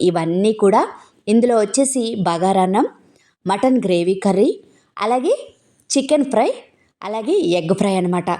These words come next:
చాలా త్వరగా అయిపోతాయి, అలాగే చాలా టేస్టీగా ఉంటాయి. మీ న్యూ ఇయర్‌ని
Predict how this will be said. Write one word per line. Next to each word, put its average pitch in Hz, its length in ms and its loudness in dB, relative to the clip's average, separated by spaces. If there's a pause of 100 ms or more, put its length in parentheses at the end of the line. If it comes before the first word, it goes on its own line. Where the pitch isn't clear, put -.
(400)
చాలా 214 420 -12
త్వరగా 208 400 0
అయిపోతాయి, 208 600 2 (400)
అలాగే 262 340 -2 (420)
చాలా 208 320 0
టేస్టీగా 202 720 0
ఉంటాయి. 185 440 0 (300)
మీ 240 140 -10
న్యూ 254 180 -8
ఇయర్‌ని 269 340 -8